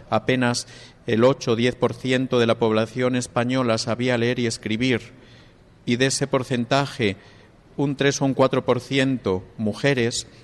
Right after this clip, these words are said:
ella es del todo una mujer excepcional y sigue siéndolo también actualmente.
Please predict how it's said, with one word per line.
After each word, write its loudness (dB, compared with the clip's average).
ella 4
es -4
del -2
todo 0
una 2
mujer -2
excepcional 0
y 2
sigue 4
siéndolo 2
también 0
actualmente. -2